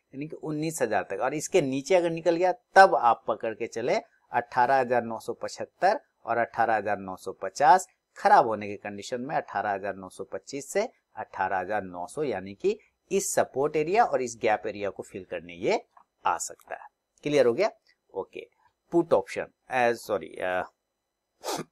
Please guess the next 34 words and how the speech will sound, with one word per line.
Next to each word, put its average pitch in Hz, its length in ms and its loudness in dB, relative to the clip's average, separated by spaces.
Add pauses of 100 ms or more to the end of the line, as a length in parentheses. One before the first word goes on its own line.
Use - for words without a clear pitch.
(1800)
इस 156 160 -2
कंडीशन 123 420 0
में 165 140 -6
पुट 143 300 0
ऑप्शन 123 380 2
जो 113 120 2
आपको 104 340 2
लेना 98 300 -2
चाहिए 123 300 -6
वो 202 180 -4
अठारह, 117 520 0
उन्नीस 147 480 -2
हजार 147 240 2
का 151 140 -4
भी 156 100 -6
लेके 143 260 -4
चल 131 220 -2
सकते - 320 -12
हैं 254 80 -16 (320)
और 143 100 -2
उन्नीस 160 480 -2
हजार 131 240 2
पचास 104 500 2
के 113 220 -4
भी 113 200 -2
स्ट्राइक 95 380 -6
प्राइस 98 220 -4
का 98 140 -4
पुट 101 260 -12
ऑप्शन 95 260 -10
लेके 90 320 -2 (100)
चल 90 240 -4
सकते - 380 -10
हैं। 80 240 -14